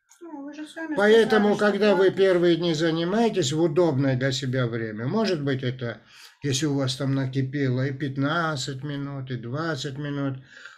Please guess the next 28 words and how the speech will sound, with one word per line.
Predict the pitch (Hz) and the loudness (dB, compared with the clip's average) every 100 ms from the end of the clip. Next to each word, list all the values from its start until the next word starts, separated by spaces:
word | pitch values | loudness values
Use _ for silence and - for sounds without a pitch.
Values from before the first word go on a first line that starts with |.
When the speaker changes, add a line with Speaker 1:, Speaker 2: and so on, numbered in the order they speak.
| - | -6
Speaker 2:
а | 165 | -2
потом | 208 247 233 | 2 4 4
вы | 214 | 4
научаетесь | 196 185 139 165 156 151 139 143 131 | 4 2 2 2 2 2 0 -4 -4
через | 175 165 | -2 0
некоторое | 190 226 - 151 135 | 0 -2 -2 -2 0
время | 131 139 131 131 127 | 0 0 0 0 0
быть | 208 - | -2 -4
спокойнее, | - 165 127 139 147 143 139 135 143 | -2 -2 -2 -4 -2 0 0 0 0
уравновешеннее, | 185 202 185 170 139 143 147 131 - 139 131 131 | 0 0 0 0 0 0 -2 -4 -4 -2 0 -2
свободнее, | 131 175 190 156 160 156 143 135 135 | -2 -2 -2 0 0 0 0 0 -2
блоки | 127 196 190 180 | 0 0 0 0
уходят, | 175 147 - 147 143 131 127 135 | 0 -2 -6 -4 -2 -2 -4 -4
вы | 180 | -4
становитесь | - 170 170 175 160 156 135 | -2 -4 -2 -2 -2 -4 -4
более | 143 180 170 156 | 0 2 2 2
здоровы, | 131 151 156 147 143 139 131 135 131 - - - - | 0 -2 -2 -2 -2 -2 0 -2 -4 -10 -20 -20 -8
вы | - 180 | -2 0
начинаете | 175 175 175 175 165 151 156 | 0 0 0 2 2 0 0
уже | 151 147 | 0 0
не | 147 151 | 0 -2
только | 151 180 160 | 0 0 0
думать | 143 151 143 131 131 | -2 0 0 0 -2
о | |
своих | 120 131 139 139 110 | -4 -2 -2 -2 -2
болях | 127 131 185 190 131 | 0 2 2 0 -2
и | 135 | -4
переживать, | 135 127 127 127 123 107 - | -2 -2 0 0 -2 -2 -8